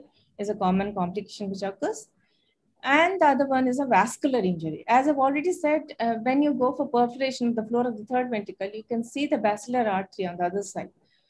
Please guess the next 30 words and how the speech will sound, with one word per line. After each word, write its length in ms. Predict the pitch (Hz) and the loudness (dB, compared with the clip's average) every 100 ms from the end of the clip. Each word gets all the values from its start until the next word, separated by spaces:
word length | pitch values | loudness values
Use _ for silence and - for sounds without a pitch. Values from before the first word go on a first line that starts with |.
| _ _ | _ _
So 280 | - 226 226 | -2 0 0
the 120 | 226 | 0
chances 440 | 247 254 285 330 | 2 4 2 0
of 80 | 330 254 | 0 4
injury, 380 | 233 247 240 | 6 6 4
basilar 420 | 190 202 208 262 240 | 2 0 -2 -2 -2
artery 360 | 208 214 240 | -2 -4 -4
injury 360 | 214 196 214 220 | -4 -2 -2 -2
is 220 | 214 214 | -2 -4
more 200 | 202 208 | -6 -6
common. 400 | 208 196 202 185 - 190 | -4 -4 -2 -4 -6 -8
And 240 | 196 196 _ 269 | -6 -8 _ -2
if, 200 | 320 - _ - - - _ _ _ _ - | -2 -4 _ -20 -20 -20 _ _ _ _ -2
if 300 | 320 339 - | -2 0 -4
it 160 | 330 - - | -6 -4 0
occurs, 440 | 247 240 226 214 | 2 4 0 2
it's 220 | 220 214 - | -2 -4 -6
just, 520 | 262 277 - - 202 | -4 -4 -8 -8 -2
uh, 300 | 180 165 165 | 0 0 -2
disastrous 920 | 170 202 220 226 254 - 185 165 - | -2 2 6 6 2 -4 -6 -6 -4
and 380 | 180 180 180 - | -2 -2 -2 -6
it 180 | 196 185 _ - | -10 -10 _ -6
leads 340 | 202 247 247 | -2 -2 -2
to 80 | 233 | -4
massive 420 | 208 202 233 262 | 0 2 2 0
blood 160 | 214 208 | 0 0
loss 220 | 214 214 | 0 -2
and 120 | 202 | -4
sometimes 440 | 202 180 180 180 185 | -2 -2 -2 -4 -4
to 140 | - | -6